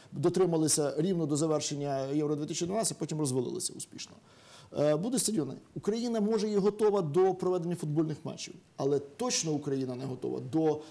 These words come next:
того, щоб використати Євро дві тисячі дванадцять як інфраструктурний вибух, як розвиток України. Це, ту-, цей, е, поєдинок, цей матч Україна програла.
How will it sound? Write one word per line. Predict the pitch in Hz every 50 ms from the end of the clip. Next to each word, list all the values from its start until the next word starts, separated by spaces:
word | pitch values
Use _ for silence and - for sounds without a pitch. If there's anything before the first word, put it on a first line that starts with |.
| - -
того, | - 208 226 202 180
щоб | - - - 175 165 135 123 147 - - -
використати | - 123 120 131 190 220 - - 139 131 127 123 - - 127 - - 123 - - - - - - -
Євро | 120 131 175 180 160 151
дві | 139 139 143
тисячі | 151 143 - -
дванадцять | 131 139 160 202 214 - 147 - -
як | 139 143 151 147 - - - - - - - - -
інфраструктурний | - 190 185 - - 175 170 - - 165 156 - - 190 180 175 165 170 160
вибух, | 143 175 175 139 120 113 - -
як | 135 135 - -
розвиток | 143 147 160 190 196 185 131 131 127 - 131 123
України. | 127 123 - - 120 113 - - - - - - -
Це, | - - - 185 214 226 214 214 - - - -
ту-, | - 151 143
цей, | 135 - - - 190 208 214 190 170
е, | 151 135 131
поєдинок, | 131 - 143 135 123 123 120 120 -
цей | - - 160 175 190 190 156 -
матч | 143 131 127 117 - - - - - - -
Україна | 147 - - 151 156 147 151
програла. | 147 143 127 117 - - - -